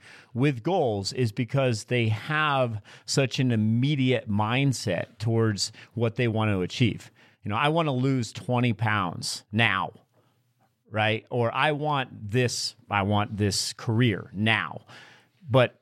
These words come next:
you've gotta be willing to put the time in. And I really believe in that incremental success.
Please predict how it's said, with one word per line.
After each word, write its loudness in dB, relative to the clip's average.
you've -2
gotta 0
be -2
willing 0
to -6
put -2
the -10
time 2
in. 0
And 0
I 0
really -2
believe 0
in 0
that 0
incremental 0
success. -2